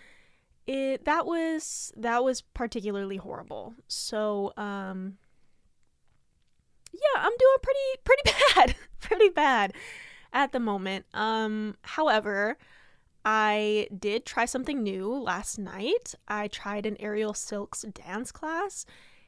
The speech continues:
and it's mostly, like, learning how to do things on the silks, and it was so hard, but it was so fun, and I'm gonna keep doing it. I think it is important for me to try new things and to try to be active again. I have been,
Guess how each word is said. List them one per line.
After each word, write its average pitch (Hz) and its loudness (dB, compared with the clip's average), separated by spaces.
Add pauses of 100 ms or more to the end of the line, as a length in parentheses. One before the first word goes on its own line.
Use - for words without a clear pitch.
(180)
and 226 -2
it's 233 -2
mostly, 269 0
like, 220 -4
learning 208 -2
how 202 -6
to 196 -6
do 190 -8
things 202 -8
on 190 -8
the 196 -12
silks, - -6 (120)
and 226 -4
it - -6
was 339 -2
so - 0
hard, 202 -6
but 214 -4
it 220 -2
was 220 -6
so 208 -6
fun, 220 -10 (560)
and 220 -2
I'm 226 -4
gonna 220 -2
keep 208 -10
doing 202 -8
it. 320 -2
I 214 -8
think 208 -8
it 208 -10
is 208 -6
important 202 -10
for 196 -14
me 190 -8
to 190 -14
try - -12
new 196 -12
things 330 -4 (580)
and 233 0
to 220 -4
try - -2
to 208 -2
be 196 -6
active 254 0
again. 269 -4
I 214 -4
have 202 -6
been, 190 -6